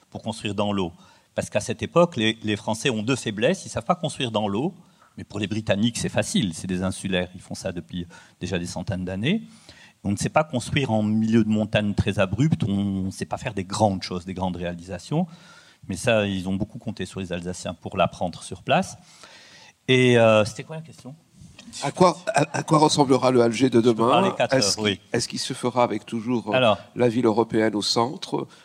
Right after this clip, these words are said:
Speaker 1: alors, il y a plusieurs centres qui sont en train de se dessiner. Alors, comment évolue une ville et comment a évolué Alger ?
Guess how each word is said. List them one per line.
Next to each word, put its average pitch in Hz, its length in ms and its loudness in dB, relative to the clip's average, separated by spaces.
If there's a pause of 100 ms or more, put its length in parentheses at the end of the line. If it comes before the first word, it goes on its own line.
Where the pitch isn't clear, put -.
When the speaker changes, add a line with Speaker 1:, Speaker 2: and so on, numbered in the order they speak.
Speaker 1:
alors, 117 320 2
il 147 80 -2
y 147 80 6
a 156 80 8
plusieurs 151 400 2
centres - 500 -2
qui - 120 -12
sont - 180 0
en 104 100 6
train 110 460 2
de 95 80 2
se - 140 -2
dessiner. 85 580 -2 (800)
Alors, - 180 -4
comment 151 240 4
évolue 110 380 2
une 98 120 0
ville 90 240 -4
et 85 60 -8
comment 120 280 0
a 101 80 0
évolué 92 340 -4
Alger ? 85 380 -4